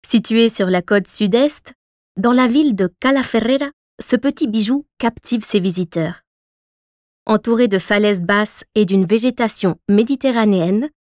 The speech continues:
cette crique offre une plage aux eaux cristallines. Les sportifs peuvent pratiquer des sports nautiques tels que le snorkeling ou le stand-up paddle. Et ainsi,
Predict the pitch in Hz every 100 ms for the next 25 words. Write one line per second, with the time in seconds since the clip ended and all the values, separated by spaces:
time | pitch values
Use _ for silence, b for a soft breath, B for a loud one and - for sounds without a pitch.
0 | _ _ - 247 247 - 311 320 - -
1 | - 277 302 - 220 208 180 214 233 240
2 | 202 190 240 - 214 - 190 175 170 175
3 | - _ _ _ _ _ - 202 - 196
4 | - 269 285 - _ _ _ _ - 247
5 | - - 294 285 262 277 214 - 294 285
6 | 233 220 - 208 - _ _ _ 240 226
7 | - 196 165 165 214 269 - 247 202 208
8 | 254 294 _ 208 196 175 - 247 254 240
9 | - 196 175 160 160 _ _ _ _ _
10 | _ _ _ _ 226 214 247 - 196 302